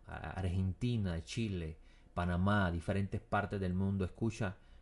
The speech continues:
nuestras enseñanzas y bendito sea el Eterno por eso. Ahora,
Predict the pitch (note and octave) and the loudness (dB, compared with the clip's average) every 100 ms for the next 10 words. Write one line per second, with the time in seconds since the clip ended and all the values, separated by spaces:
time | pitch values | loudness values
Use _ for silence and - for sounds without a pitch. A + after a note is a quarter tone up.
0 | - F2 G2 - G#2 - F2 E2 D#2+ D#2 | -6 0 0 0 -4 -2 -4 -4 -4 -2
1 | E2+ E2 D#2 D#2+ E2 E2+ G2 - F2 D#2 | -2 -4 -6 -4 -2 0 -2 -2 -2 -2
2 | E2+ D#2+ D#2 C#2 C#2+ - - - - D#3 | -2 -2 -4 -6 -10 -14 -18 -20 0 6
3 | D3 - | 6 6